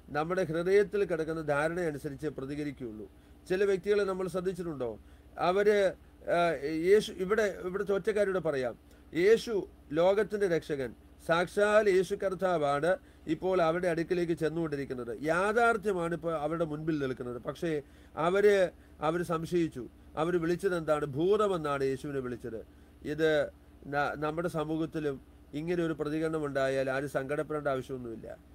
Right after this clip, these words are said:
നമ്മൾ എത്ര വലിയ ഇന്നസെന്റ് ആയിട്ട് ചിലരോട് സഹകരിച്ചാലും അവരുടെ ഉള്ളിൽ കിടക്കുന്ന ധാരണ എന്താണെന്ന് നമുക്കറിയത്തില്ല. അവർ കൊണ്ടു നടക്കുന്ന ഏത് ആത്മാവാണെന്ന് നമുക്കറിയത്തില്ല.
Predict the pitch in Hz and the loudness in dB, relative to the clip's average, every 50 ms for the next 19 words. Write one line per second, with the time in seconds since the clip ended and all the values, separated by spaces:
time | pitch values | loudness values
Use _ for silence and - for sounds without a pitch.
0 | - - - - - 143 160 175 185 190 196 185 180 165 165 170 165 - - - | -20 -20 -14 -6 -4 -2 -2 2 4 6 6 6 6 6 4 2 0 0 -4 -6
1 | - 208 214 214 208 196 180 170 170 170 175 170 165 160 151 165 165 170 185 202 | -2 0 2 4 4 4 2 2 2 2 2 2 0 0 0 -2 -2 0 0 0
2 | 208 180 - 202 185 175 170 160 156 156 143 131 160 156 165 160 - - - - | 0 2 0 -2 0 2 2 2 2 0 -2 -2 -2 -2 -2 -4 -8 -14 -20 -20
3 | - - - 165 156 175 170 180 180 175 170 147 160 156 160 160 170 170 170 160 | -18 -8 -4 -2 0 0 0 0 0 0 0 0 0 0 0 -2 -2 -2 -2 -2
4 | - 165 156 143 139 135 123 107 - - - - - - - - - - 147 165 | 0 2 2 2 2 0 -2 -6 -8 -18 -20 -20 -20 -20 -20 -12 -4 -2 0 2
5 | 180 180 214 226 233 220 214 185 180 180 185 190 190 175 180 165 160 160 156 160 | 2 4 2 2 2 2 0 0 0 0 0 0 0 0 0 0 0 0 -2 -2
6 | 165 160 156 151 151 156 165 170 180 180 180 165 156 151 151 147 147 151 143 143 | -2 -2 0 2 2 4 4 2 2 0 0 -2 0 0 0 0 0 -2 -4 -4
7 | 139 147 151 147 156 135 131 127 117 117 117 113 110 101 87 - - - - - | -4 -4 -2 -2 -2 -2 -4 -6 -6 -8 -10 -10 -10 -12 -14 -16 -20 -20 -20 -20
8 | - - - 151 180 190 220 220 226 - 185 185 185 202 190 185 175 170 165 147 | -14 -6 -2 0 2 4 4 4 2 2 0 0 0 0 0 0 2 0 0 0
9 | 165 160 160 160 156 156 151 147 - - - - - 143 156 175 185 180 170 160 | -2 -2 -2 0 0 0 0 -4 -6 -14 -20 -12 -6 -2 0 2 4 4 4 6
10 | 170 185 180 - 190 214 208 202 190 180 180 175 170 156 156 - 160 147 143 143 | 4 4 2 0 0 2 4 4 4 4 2 0 0 0 0 0 0 0 0 -2
11 | 131 - 123 113 107 101 | -6 -6 -8 -10 -10 -12